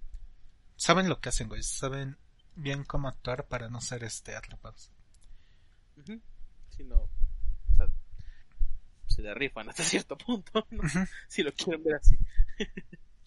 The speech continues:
Speaker 1: Sí, güey, o sea, por ejemplo, en el caso de este güey ya dije que era medio pendejo, güey, que era un pésimo estudiante, no se sabía relacionar. Pero, o sea, por ejemplo, en los casos donde los asesinos realmente son inteligentes, güey, que es más que
Speaker 2: Ujú.
Speaker 1: nada en casos de asesinos organizados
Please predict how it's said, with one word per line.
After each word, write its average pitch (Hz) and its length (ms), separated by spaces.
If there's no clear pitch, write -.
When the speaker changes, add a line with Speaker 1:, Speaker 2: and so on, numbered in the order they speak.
Speaker 1:
Sí, 302 120
güey, 143 160
o 135 80
sea, 175 200
por 160 120
ejemplo, 160 400
en 139 80
el 143 100
caso - 240
de - 60
este - 160
güey 151 160
ya 156 100
dije 143 240
que - 100
era 135 120
medio 117 220
pendejo, 120 480
güey, 170 180
que 135 80
era 123 100
un 120 80
pésimo 123 320
estudiante, 123 540
no 117 100
se - 100
sabía - 280
relacionar. 110 560
Pero, 139 160
o - 20
sea, 147 160
por 135 120
ejemplo, 139 260
en 135 60
los 123 160
casos 156 280
donde 131 240
los 110 220
asesinos 123 540
realmente 127 480
son 127 320
inteligentes, 123 760
güey, 170 100
que - 80
es 131 120
más 131 360
que 151 80
Speaker 2:
Ujú. 139 60
Speaker 1:
nada 131 240
en 120 100
casos - 400
de 117 240
asesinos 127 560
organizados 113 680